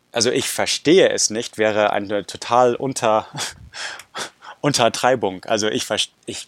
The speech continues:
ich bin komplett verdutzt, ähm, warum wir uns das gefallen lassen. Also warum wir nicht sofort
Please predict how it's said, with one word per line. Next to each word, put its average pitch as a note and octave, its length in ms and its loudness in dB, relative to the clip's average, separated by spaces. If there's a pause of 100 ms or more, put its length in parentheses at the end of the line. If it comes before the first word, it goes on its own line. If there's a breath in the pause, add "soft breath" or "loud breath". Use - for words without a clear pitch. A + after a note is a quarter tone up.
ich - 180 -16
bin F2+ 220 -16 (100)
komplett - 640 -8
verdutzt, - 640 -4 (1000 loud breath)
ähm, G2+ 460 -4 (1400)
warum A2+ 280 4
wir A#2 140 2
uns G#2+ 120 0
das G#2+ 200 0
gefallen D3+ 380 4
lassen. F2+ 300 -6
Also A2 200 0
warum A#2 240 2
wir A#2 80 2
nicht A2+ 180 -6
sofort - 880 -2